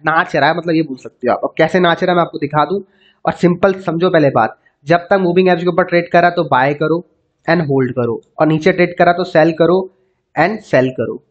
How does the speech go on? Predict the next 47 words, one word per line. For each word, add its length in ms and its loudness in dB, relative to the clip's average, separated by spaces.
ठीक 160 2
है। 80 2
तो 100 -6
यहाँ 240 2
देख 140 -10
सकते 240 -2
हो, 40 4
यहाँ 120 4
स्टॉक 280 -2
ने 60 -2
क्लोजिंग 360 0
करी 260 0
मूविंग 260 2
एवरेज 160 2
के 100 0
नीचे, 240 0
स्टॉक 240 0
लगता 240 0
नीचे 280 -2
गया, 220 0
नीचे 280 -4
गया, 180 0
नीचे 280 -4
गया, 160 -2
नीचे 260 -6
गया, 160 -2
नीचे 260 -6
गया, 220 -10
ठीक 100 2
है। 60 4
दोबारा 280 2
ऊपर 200 -4
गया, 160 2
रजिस्टर 320 -4
लिया 200 4
यहाँ 120 4
पर, 180 0
थोड़ा 160 4
सा 240 -2
नीचे 240 -2
गया, 200 0
रजिस्टर 380 0
लिया, 120 4
नीचे 260 0
गया। 180 0
अब 160 -2
देखो 320 -8